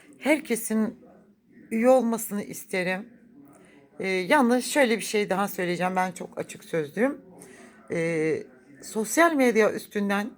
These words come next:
üye olmayın lütfen. Sonra sponsorunuza ulaşamıyorsunuz, bilgi alamıyorsunuz,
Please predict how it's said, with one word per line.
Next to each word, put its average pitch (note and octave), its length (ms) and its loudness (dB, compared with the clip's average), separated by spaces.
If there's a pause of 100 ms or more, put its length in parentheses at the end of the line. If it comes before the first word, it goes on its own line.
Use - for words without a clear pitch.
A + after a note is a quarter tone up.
üye G3+ 180 0
olmayın F3 580 0
lütfen. D#3 400 -6 (1200)
Sonra C4 500 4 (420)
sponsorunuza A3+ 800 0
ulaşamıyorsunuz, G#3+ 960 -2 (520)
bilgi F#3 300 2
alamıyorsunuz, G#3+ 920 2